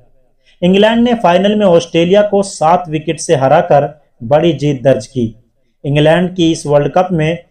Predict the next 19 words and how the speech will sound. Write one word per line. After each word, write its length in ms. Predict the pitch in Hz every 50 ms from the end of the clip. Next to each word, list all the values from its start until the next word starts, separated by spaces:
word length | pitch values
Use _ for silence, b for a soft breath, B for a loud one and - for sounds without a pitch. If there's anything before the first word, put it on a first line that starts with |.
| _ _ -
शुरुआत 500 | - - 175 165 156 160 170 190 202 -
खराब 400 | - - 151 147 151 156 151 147
रही 240 | 143 135 131 147 151 135
थी। 180 | - 139 123 117 120 - _ _ _ _ _ _ _ _ _ _ _ _ -
उसे 220 | 165 165 - 226 220
अपने 300 | 202 208 - 214 220 214
पहले 360 | 214 208 185 180 180 196 208
ही 140 | 190 190 196
मुकाबले 540 | 175 151 147 - 160 151 151 147 165 185 208
में 280 | 196 175 160 165 170 b b b b b _
वेस्टइंडीज 640 | 127 147 180 196 196 190 233 226 226 233 247 247 240 -
के 120 | - 208
हाथों 420 | 160 151 160 165 - - 180 202 - - 160
आठ 260 | 160 180 190 190 170
विकेट 380 | 151 143 151 147 - 175 175 180
से 220 | - - 160 165 160
करारी 420 | - - 143 143 143 147 147 160 139
हार 240 | 135 135 147 180 -
का 200 | - 160 143